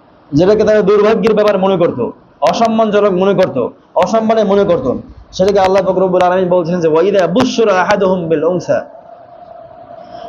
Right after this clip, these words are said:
যখন কন্যা সন্তান জন্ম হওয়াটাকে বা কন্যা সন্তান জন্ম হওয়ার ব্যাপারে সুসংবাদ দেয়া হতো, ظَلَّ وَجْهُهُ مُسْوَدًّا، তখন তাদের চেহারা মলিন হয়ে যেত।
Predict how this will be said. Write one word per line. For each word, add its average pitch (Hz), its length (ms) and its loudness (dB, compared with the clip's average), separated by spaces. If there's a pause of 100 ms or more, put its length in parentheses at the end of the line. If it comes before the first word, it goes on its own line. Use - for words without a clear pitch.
যখন 175 260 0
কন্যা 202 280 0
সন্তান 208 480 -2 (100)
জন্ম 190 240 0
হওয়াটাকে 196 580 0 (360)
বা 160 80 2
কন্যা 190 260 0
সন্তান 202 320 0
জন্ম 180 200 0
হওয়ার 202 160 2
ব্যাপারে 196 220 2
সুসংবাদ 226 500 0
দেয়া 180 140 2
হতো, 139 340 -2 (520)
ظَلَّ 202 300 2
وَجْهُهُ 190 680 2
مُسْوَدًّا، 156 640 -2 (960)
তখন 175 280 0
তাদের 175 260 2
চেহারা 185 300 2
মলিন 185 280 2
হয়ে 175 220 0
যেত। 123 240 -6